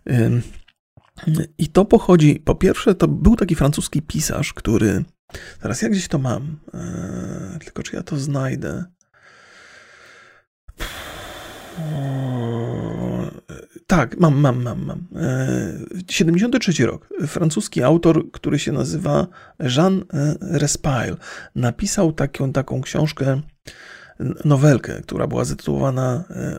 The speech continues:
Obóz Świętych, The Camp of the Saints. I to jest taka, taka książka postapokaliptyczna, e, która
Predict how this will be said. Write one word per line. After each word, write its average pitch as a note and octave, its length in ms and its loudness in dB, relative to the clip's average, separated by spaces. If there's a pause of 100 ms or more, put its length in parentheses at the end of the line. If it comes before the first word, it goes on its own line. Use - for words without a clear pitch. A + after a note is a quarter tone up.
Obóz D#3 520 0 (100)
Świętych, - 640 -4
The - 100 -4
Camp - 360 -2
of E3+ 100 -6
the - 100 -2
Saints. - 560 -4 (680)
I D#3 80 0
to D#3+ 80 4
jest D#3 140 2
taka, D3 420 4
taka D3+ 280 0 (240)
książka D3+ 380 0
postapokaliptyczna, - 1080 -2 (240)
e, C3+ 220 -2
która C3+ 360 0